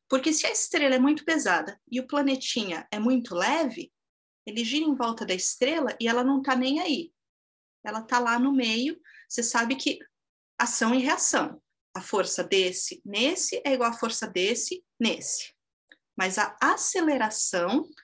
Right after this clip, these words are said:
pensa nas duas forças, certo? Força de atração gravitacional entre o planeta e a estrela. Tem as duas forças aqui. Mas a aceleração é proporcional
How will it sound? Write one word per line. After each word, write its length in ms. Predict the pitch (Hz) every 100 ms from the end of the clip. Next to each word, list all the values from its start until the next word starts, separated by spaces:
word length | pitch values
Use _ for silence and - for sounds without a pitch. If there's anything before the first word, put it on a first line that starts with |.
| _
pensa 280 | - 233 269
nas 220 | 254 247
duas 280 | 233 320 330
forças, 680 | - 190 - - - - - _ _
certo? 440 | - - 180 - - - _
Força 280 | - 208 208
de 80 | 226
atração 460 | 233 226 220 233 -
gravitacional 920 | 214 214 220 214 - 214 202 240 254
entre 280 | 233 226 226
o 80 | 220
planeta 520 | 220 202 202 254 -
e 60 | 285
a 60 |
estrela. 600 | 330 - - 226 - - _ _ _
Tem 120 | - 175
as 140 | 180
duas 240 | 190 220
forças 440 | - 220 214 240 240
aqui. 360 | 294 - - - _ _ _ - - -
Mas 180 | - 220
a 160 | 254 302
aceleração 720 | - 403 349 277 269 302 370
é 80 | 381
proporcional 920 | 302 294 262 262 254 226 247 311 -